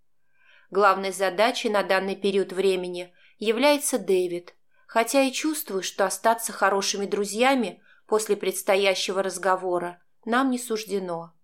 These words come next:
Стоило Кристоферу вернуться домой,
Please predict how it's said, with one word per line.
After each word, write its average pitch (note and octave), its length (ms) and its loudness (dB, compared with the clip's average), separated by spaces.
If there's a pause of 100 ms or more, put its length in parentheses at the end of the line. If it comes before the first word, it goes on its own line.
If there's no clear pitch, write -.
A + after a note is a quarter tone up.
(1120)
Стоило G#3 480 2
Кристоферу G#3 640 -4
вернуться F#3 540 -4
домой, F3+ 580 -2